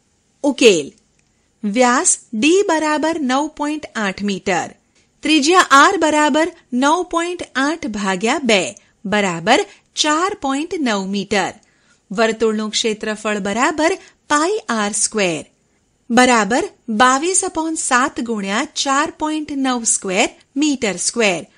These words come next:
બરાબર બાવીસ upon સાત ગુણ્યા ચાર પોઇન્ટ નવ ગુણ્યા ચાર પોઇન્ટ નવ મીટર સ્ક્વેર બરાબર સાત પોઇન્ટ છેતાલીસ મીટર સ્ક્વેર.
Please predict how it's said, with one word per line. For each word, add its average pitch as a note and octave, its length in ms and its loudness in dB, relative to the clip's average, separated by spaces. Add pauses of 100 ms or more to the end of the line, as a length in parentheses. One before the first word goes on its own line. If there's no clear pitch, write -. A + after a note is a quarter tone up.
(280)
બરાબર G3+ 600 0 (280)
બાવીસ C#4 480 2
upon D4 360 -4
સાત A#3+ 460 0
ગુણ્યા G3 520 -2 (320)
ચાર D4+ 320 2
પોઇન્ટ D#4 420 -4
નવ G#3 380 -4 (220)
ગુણ્યા D4+ 400 -4
ચાર E4+ 400 -4
પોઇન્ટ G3 380 -6
નવ G3+ 320 0 (300)
મીટર C#4 420 0
સ્ક્વેર F#3+ 520 0 (440)
બરાબર G3+ 600 2 (300)
સાત D4+ 380 2 (140)
પોઇન્ટ E4 280 -4
છેતાલીસ G#3 840 -2
મીટર C#4 360 -2
સ્ક્વેર. G3 520 -2